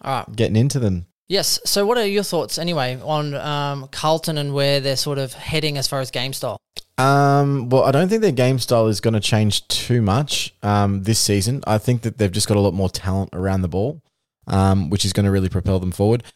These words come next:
Speaker 2: Also, they've just been dogged by injuries to key players. For the last two or three years, they just can't get their key players on the park, especially their key forwards. And it means that they've had to play a guy like Levi Casbolt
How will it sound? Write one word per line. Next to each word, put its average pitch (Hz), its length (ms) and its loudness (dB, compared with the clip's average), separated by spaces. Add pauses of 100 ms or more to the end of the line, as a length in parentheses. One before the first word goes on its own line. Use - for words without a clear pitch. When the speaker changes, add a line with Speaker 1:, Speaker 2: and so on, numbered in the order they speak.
(160)
Speaker 2:
Also, 135 280 4
they've 135 300 0
just 185 200 0
been 233 180 2
dogged 113 240 4
by 98 160 4
injuries 98 320 4
to 101 100 0
key 92 180 0
players. 76 480 -4 (220)
For 110 160 2
the 110 160 2
last 127 400 2
two 117 140 2
or 110 80 4
three 104 260 0
years, 95 380 2
they 98 160 2
just 98 180 -4
can't 110 480 -2
get - 280 -2
their 95 180 -2
key 98 260 -4
players 90 340 -2
on 87 120 -4
the 85 80 -4
park, 139 400 -2 (520)
especially 143 600 2
their 117 160 4
key 107 220 2
forwards. 92 600 0
And 104 120 0
it - 20 4
means 117 220 4
that 113 100 -4
they've 104 160 2
had 110 140 2
to 107 80 -4
play 98 260 0
a - 20 -2
guy 95 220 0
like 92 220 0
Levi 92 400 0
Casbolt 92 560 -4